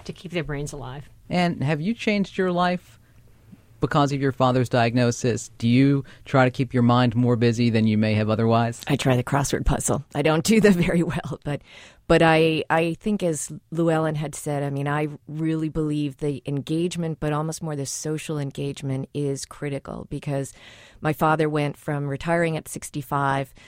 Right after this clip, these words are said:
Speaker 3: to, in a very busy schedule, to gardening and staying around the house, which he loved, but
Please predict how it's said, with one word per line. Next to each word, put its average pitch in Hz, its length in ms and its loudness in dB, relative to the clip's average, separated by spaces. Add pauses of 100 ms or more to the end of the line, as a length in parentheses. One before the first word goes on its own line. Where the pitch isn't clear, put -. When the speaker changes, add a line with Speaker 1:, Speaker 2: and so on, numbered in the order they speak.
(220)
Speaker 3:
to, 165 360 -2
in 143 160 0
a 139 60 -2
very 170 380 4
busy 147 280 -2
schedule, 139 500 -4
to 143 760 -4
gardening 143 640 0
and 135 100 -6
staying 131 240 -6
around 131 180 -6
the 135 60 -6
house, 143 260 -6
which 131 140 -8
he 135 100 -6
loved, 151 460 -2 (380)
but 147 280 4